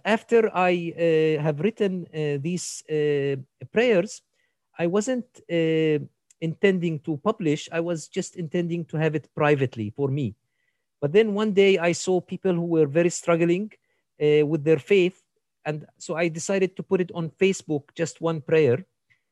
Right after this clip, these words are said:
And when I put it, I was surprised by the response.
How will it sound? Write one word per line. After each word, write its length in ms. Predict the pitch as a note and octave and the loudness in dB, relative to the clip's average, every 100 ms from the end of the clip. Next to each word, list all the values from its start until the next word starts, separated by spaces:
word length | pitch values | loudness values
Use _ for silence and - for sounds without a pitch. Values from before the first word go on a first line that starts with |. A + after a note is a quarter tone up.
| _ _ _ | _ _ _
And 240 | D#3 D#3+ D3+ | -6 -4 0
when 160 | G#3+ | 0
I 80 | G#3+ | 0
put 240 | - C#4 | -2 0
it, 320 | A3 F3+ _ _ | 2 0 _ _
I 100 | E3 | 0
was 180 | E3+ E3+ | 2 0
surprised 640 | - F3+ - F#3+ G#3 - | 0 -2 2 2 2 0
by 220 | F3 E3+ E3 | 0 0 2
the 360 | D#3+ D#3 D#3 | 0 0 0
response. 720 | D#3+ - F#3 D#3+ A#2 - - | -2 -2 -2 -2 -4 -8 -14